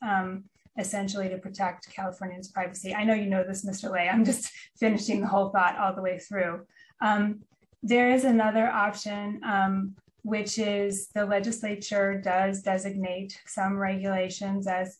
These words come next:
what are called emergency regulations. Emergency regulations follow a slightly different timeline. Um, they go to the Office of Administrative Law on a very short timeline and then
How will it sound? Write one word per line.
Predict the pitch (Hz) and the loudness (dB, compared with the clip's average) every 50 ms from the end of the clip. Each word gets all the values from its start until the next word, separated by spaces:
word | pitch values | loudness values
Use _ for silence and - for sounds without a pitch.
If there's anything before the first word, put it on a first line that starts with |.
| _ | _
what | - 233 196 196 | -6 -2 0 0
are | 196 196 | 0 -2
called | - 202 196 196 | 0 0 0 0
emergency | 196 190 185 175 175 185 196 196 202 196 - 220 208 | 0 -2 -4 -4 -6 -6 -6 -8 -8 -6 -6 -8 -6
regulations. | 196 196 196 190 190 190 180 170 175 175 - - 196 202 233 262 269 - - - _ _ _ _ _ _ _ _ _ - _ - | -4 -4 -4 -4 -4 -4 -4 -4 -6 -8 -10 -10 -8 -6 -4 -4 -4 -4 -8 -20 _ _ _ _ _ _ _ _ _ -20 _ -2
Emergency | 233 208 208 208 214 220 220 214 233 233 233 233 240 220 | 0 2 2 4 2 2 2 4 4 4 4 2 0 0
regulations | 214 202 196 196 196 185 185 185 190 190 - 208 202 208 214 202 - | 0 0 0 0 0 0 0 0 0 -2 -6 -6 -4 -4 -4 -6 -6
follow | - - 190 180 180 190 196 202 202 202 202 - | -4 -2 0 0 2 2 2 2 4 2 2 0
a | 226 - | -4 -8
slightly | - - - 180 175 190 214 208 196 | -10 -10 -8 -6 -4 -4 -4 -6 -6
different | 196 190 185 190 208 202 202 - - | -6 -6 -8 -6 -8 -8 -8 -10 -12
timeline. | - - 196 196 196 196 196 196 220 262 285 277 285 285 - _ _ _ _ _ _ _ _ _ - - - - | -8 -6 -4 -2 -2 0 0 0 2 0 0 -2 -2 -6 -20 _ _ _ _ _ _ _ _ _ -14 -14 -12 -4
Um, | - 214 202 196 196 202 202 202 202 - _ _ _ _ _ _ - | 0 2 4 4 4 2 0 -4 -6 -12 _ _ _ _ _ _ -10
they | 220 190 214 208 208 214 214 208 208 208 220 226 220 | -2 2 4 6 6 6 4 2 2 2 0 -2 0
go | - 220 208 208 214 220 | 2 4 4 4 4 2
to | 220 220 - 226 220 214 208 196 | -2 -2 -2 -4 -4 -4 -4 -6
the | 202 208 202 196 196 196 | -6 -4 -2 -2 -2 0
Office | 196 190 185 - 208 202 196 - | 0 0 0 0 -4 -8 -8 -6
of | 208 196 196 196 | -6 -6 -4 -2
Administrative | 196 190 190 196 196 185 185 185 185 185 - - 202 185 185 185 185 180 180 | -2 -2 -2 -2 -4 -6 -6 -6 -10 -10 -10 -6 -4 -4 -2 -2 -2 -4 -4
Law | 185 180 175 175 175 175 180 185 190 220 226 - _ _ _ _ - | -6 -4 -2 0 2 2 2 2 0 0 -2 -6 _ _ _ _ -4
on | 196 196 | -2 -2
a | 196 196 | 0 -2
very | 190 190 185 185 185 180 185 185 185 190 | -2 -2 0 0 0 0 -2 -4 -8 -10
short | 190 - - - 202 196 196 - 240 - | -10 -10 -8 -4 -2 -2 -2 -2 -4 -8
timeline | - 220 214 220 220 226 226 220 220 226 226 233 233 226 214 | -6 -4 -2 2 2 2 2 2 0 0 0 2 2 0 0
and | 214 202 202 202 196 | -2 -4 -2 0 2
then | 190 190 190 190 190 196 - | 2 2 2 0 -2 -4 -6